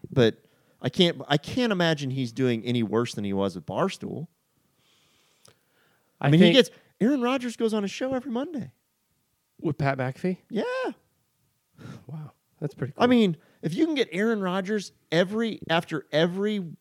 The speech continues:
Speaker 1: weekly game to just give you a breakdown on, like,
Speaker 2: That's a smart
Speaker 1: his
Speaker 2: move,
Speaker 1: thoughts,
Speaker 2: though.
Speaker 1: like, the, I mean,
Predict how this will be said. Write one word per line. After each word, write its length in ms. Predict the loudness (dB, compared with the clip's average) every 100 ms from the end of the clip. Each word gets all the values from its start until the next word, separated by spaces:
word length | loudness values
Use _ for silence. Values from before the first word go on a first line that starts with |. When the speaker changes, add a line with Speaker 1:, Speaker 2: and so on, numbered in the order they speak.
| -2
Speaker 1:
weekly 400 | -2 0 -2 0
game 480 | 0 2 0 -4 -12 _ _ -20 -20 _ _ _ _
to 100 | -4
just 200 | -2 -2
give 120 | -2 2
you 140 | 2
a 20 |
breakdown 540 | 4 2 2 0 0 0
on, 260 | -2 -6
like, 240 | -2 -2 -2
Speaker 2:
That's 140 | -2
a 80 | -2
smart 480 | -2 -2 2 2 4
Speaker 1:
his 160 | 4
Speaker 2:
move, 80 | 6
Speaker 1:
thoughts, 400 | 6 8 6 4
Speaker 2:
though. 60 | 2
Speaker 1:
like, 180 | 2 -2
the, 160 | -10 -12 _ _ _ _ _ _ _ -8 -2
I 20 |
mean, 140 | -2